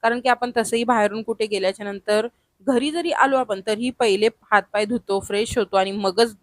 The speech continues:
दिवाबत्ती करतो. तशाच, तसंच म्हणून आपण कुठेही गेलो तर,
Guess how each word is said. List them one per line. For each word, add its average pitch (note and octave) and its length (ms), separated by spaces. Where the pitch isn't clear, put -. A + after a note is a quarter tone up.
दिवाबत्ती G3 500
करतो. F#3+ 320
तशाच, G3+ 340
तसंच G#3 360
म्हणून A3 240
आपण A3+ 300
कुठेही C4 440
गेलो G#3 260
तर, G#3 140